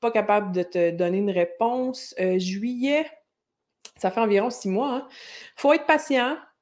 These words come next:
euh, faut mettre les efforts, c'est-à-dire, euh, c'est ça, faire un effort conscient pour t'exposer le plus possible,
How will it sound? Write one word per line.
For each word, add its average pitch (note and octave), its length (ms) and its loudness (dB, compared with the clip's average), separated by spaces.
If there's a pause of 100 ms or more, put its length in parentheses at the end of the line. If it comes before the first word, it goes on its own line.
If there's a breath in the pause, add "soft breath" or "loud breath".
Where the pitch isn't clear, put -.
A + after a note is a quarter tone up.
(160)
euh, F#3 520 2
faut B3 400 2
mettre C4+ 240 0
les A#3+ 160 4
efforts, A3+ 600 2
c'est-à-dire, G#3+ 840 0
euh, F3 580 2
c'est G3 140 -10
ça, G#3 160 -6
faire G3+ 180 -2
un A3 120 2
effort A3+ 340 -2
conscient G#3+ 480 -2
pour G3+ 320 -2
t'exposer A3 580 0
le G#3+ 120 2
plus G#3 240 -6
possible, A3 640 -4